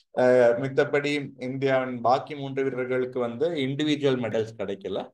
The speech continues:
ஆமா, சரி, இதுதான் வந்து open செக்ஷனுடைய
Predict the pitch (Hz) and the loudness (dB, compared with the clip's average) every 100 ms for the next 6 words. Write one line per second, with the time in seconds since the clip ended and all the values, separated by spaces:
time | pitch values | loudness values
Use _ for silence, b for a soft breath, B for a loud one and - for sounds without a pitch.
0 | _ - 190 - - _ _ _ _ _ | _ -14 -12 -12 -20 _ _ _ _ _
1 | 135 139 127 120 117 127 143 151 147 123 | -6 -2 -2 -4 -8 -4 -2 0 0 -2
2 | 120 208 - 135 156 165 156 147 139 117 | -4 -6 -4 0 0 0 -2 -4 -4 -6
3 | - - 110 98 113 160 | -6 -12 -8 -6 -6 -8